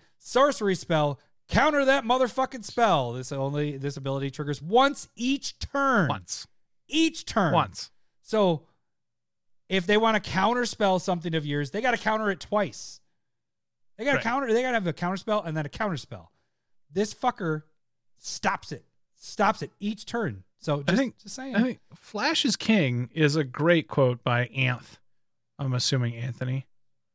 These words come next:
Speaker 1: If you have ten sitting open, most likely it's not just ten. You probably have eleven. <clears throat> Most people think you have a Cyclonic Rift, so you're already a target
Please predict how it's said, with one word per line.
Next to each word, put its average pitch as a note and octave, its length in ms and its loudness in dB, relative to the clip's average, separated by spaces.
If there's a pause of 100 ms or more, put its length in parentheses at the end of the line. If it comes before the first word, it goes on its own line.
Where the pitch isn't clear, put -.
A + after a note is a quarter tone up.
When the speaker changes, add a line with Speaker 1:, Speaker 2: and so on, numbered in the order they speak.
(500)
Speaker 1:
If D4 220 2
you E4 180 4
have D4 340 4
ten A#3 380 2
sitting A3+ 340 2
open, F#3 320 6
most G3 260 4
likely G3+ 300 4
it's E3+ 140 0
not E3+ 180 4
just D#3+ 280 -4
ten. D#3 240 -2
You D#3 100 0
probably D#3+ 200 4
have D3+ 80 0
eleven. C#3+ 520 2
<clears throat> - 80 -20
Most A3+ 160 2
people B3 160 -2
think A3+ 160 2
you A3+ 80 2
have G#3 80 2
a F#3+ 40 2
Cyclonic F#3 520 2
Rift, D#3+ 160 2
so D#3+ 100 -4
you're D#3 200 2
already D3 460 4
a C3 40 0
target A#2+ 500 -4